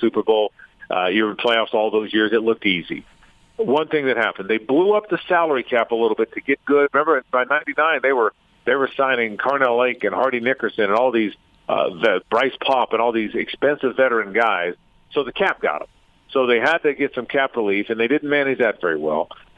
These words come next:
Then I think they made the, the worst decision in franchise history is in two thousand, whenever it was, Pat, mid two thousand, two thousand four, two thousand five, somewhere thereabout,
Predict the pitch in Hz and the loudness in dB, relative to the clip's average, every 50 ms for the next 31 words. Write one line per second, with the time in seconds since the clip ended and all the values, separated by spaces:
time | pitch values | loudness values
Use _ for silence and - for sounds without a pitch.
0 | _ - 143 165 202 214 196 - 196 175 - 156 156 147 151 151 147 131 123 123 | _ 0 2 2 2 2 2 0 0 0 2 0 2 2 2 2 2 2 2 0
1 | 120 - - 123 113 107 120 143 165 156 - - 160 - 156 151 143 - 147 139 | 0 0 -2 0 2 4 2 2 2 2 -2 -4 -2 0 0 -2 0 0 0 -2
2 | 131 120 - 127 113 107 104 - 120 117 117 - 190 196 - - - - - - | -2 0 0 0 0 0 0 0 0 0 2 0 -2 -2 -2 -8 -14 -20 -20 -20
3 | - - _ _ _ _ _ - 190 120 120 117 113 110 107 - - _ _ _ | -20 -20 _ _ _ _ _ 0 2 2 4 4 2 0 -2 -6 -14 _ _ _
4 | _ _ _ - 131 123 120 117 110 110 107 107 107 - 165 165 165 165 156 156 | _ _ _ -4 -2 0 0 0 -2 -4 -8 -6 -2 -2 -2 0 0 0 0 0
5 | 156 151 - 143 139 131 127 127 127 123 117 107 120 135 151 175 175 156 131 117 | 0 0 -2 -4 -4 -4 -6 -8 -10 -12 -6 -2 0 2 2 2 2 2 0 0
6 | 98 90 92 87 87 87 - - 98 90 87 90 110 131 139 - - 135 127 - | 0 0 0 0 0 -2 -2 -2 0 0 0 0 0 -2 0 0 0 0 2 2
7 | 127 113 104 117 - 135 120 127 127 127 120 120 110 - 127 127 127 - 117 104 | 0 0 0 -2 -2 0 2 2 2 2 0 -2 -4 0 0 0 0 0 0 2
8 | 117 117 117 110 104 - 113 113 113 113 113 110 - 127 113 113 101 98 92 - | 2 2 0 -2 -2 0 0 2 2 2 0 0 -2 -2 0 2 2 2 2 2
9 | 87 87 85 85 | 2 0 0 -2